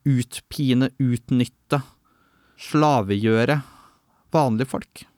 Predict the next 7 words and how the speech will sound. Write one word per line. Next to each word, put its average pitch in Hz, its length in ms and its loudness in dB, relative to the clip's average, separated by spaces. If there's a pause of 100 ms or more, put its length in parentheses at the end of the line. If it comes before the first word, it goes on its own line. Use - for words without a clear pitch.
(640)
Dette 113 160 0
er 127 120 2
et - 80 -14
sterkt - 1040 -8
og 117 200 0
revolusjonært 110 880 0
budskap 117 560 -2